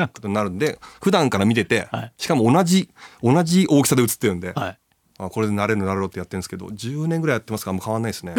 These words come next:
Speaker 2: <laughs> 全然慣れなかったですか？
Speaker 1: 慣れない。あれ、それ、う、あ、見たことあんのか。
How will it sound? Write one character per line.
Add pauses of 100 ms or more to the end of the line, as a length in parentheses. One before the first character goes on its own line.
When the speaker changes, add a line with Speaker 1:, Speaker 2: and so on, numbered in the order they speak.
(320)
Speaker 2:
<laughs>
全
然
慣
れ
な
か
っ
た
で
す
か？
Speaker 1:
慣
れ
な
い。 (1700)
あ
れ、
そ
れ、
う、 (680)
あ、
見
た
こ
と
あ
ん
の
か。